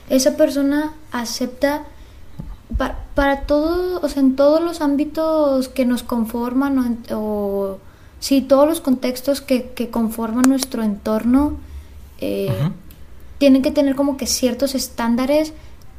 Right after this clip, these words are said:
Speaker 1: de, de aceptabilidad para nosotros. Por ejemplo,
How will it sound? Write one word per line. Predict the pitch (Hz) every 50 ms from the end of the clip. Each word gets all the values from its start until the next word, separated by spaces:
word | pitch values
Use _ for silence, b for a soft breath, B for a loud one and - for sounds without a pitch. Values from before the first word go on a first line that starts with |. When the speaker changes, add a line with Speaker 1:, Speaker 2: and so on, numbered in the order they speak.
| -
Speaker 1:
de, | 254 226 226 247 240 233 226 220 214 - - - - - - - - - -
de | 226 220 226 233 220 214 208 - -
aceptabilidad | - 214 202 - - 226 - - - - - - 202 202 202 208 202 202 202 196 196 202 214 233 262 - - - - - - -
para | - 240 220 214
nosotros. | 208 202 202 - 226 220 - - 196 196 -
Por | - 220 220
ejemplo, | 214 247 247 220 214 208 190